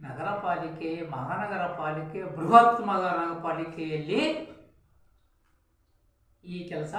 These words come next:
ಮಾಡ್ತಕ್ಕಂಥ ಪೌರ ಕಾರ್ಮಿಕರು ಇರ್ಬೋದು, ಅವರಿಗೆ ಮೀಸಲಾತಿಯಲ್ಲಿ ಮುಂಬಡ್ತಿ ಸಿಗತಕ್ಕಂಥ ಅವಕಾಶ ಇದೆ.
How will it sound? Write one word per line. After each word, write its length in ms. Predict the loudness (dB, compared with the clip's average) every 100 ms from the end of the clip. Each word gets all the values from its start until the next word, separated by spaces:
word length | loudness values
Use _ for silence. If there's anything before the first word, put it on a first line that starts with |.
| 0
ಮಾಡ್ತಕ್ಕಂಥ 760 | 0 -2 -4 -8 -8 -8 -6 -6
ಪೌರ 520 | -6 -6 -4 -4 -4
ಕಾರ್ಮಿಕರು 580 | -4 -4 -4 -10 -8 -8
ಇರ್ಬೋದು, 380 | -6 -10 -8
ಅವರಿಗೆ 400 | -6 -6 -6 -6 -6 -8 -14 -20 -20 -20 -20 -20 _ -16
ಮೀಸಲಾತಿಯಲ್ಲಿ 1040 | -8 -6 -4 -4 -4 -4 -6 -6 -6 -6
ಮುಂಬಡ್ತಿ 680 | -8 -6 -6 -6 -6 -8 -8
ಸಿಗತಕ್ಕಂಥ 840 | -10 -12 -10 -10 -12 -12 -12 -8
ಅವಕಾಶ 500 | -8 -6 -6 -6 -6
ಇದೆ. 260 | -6 -6 -8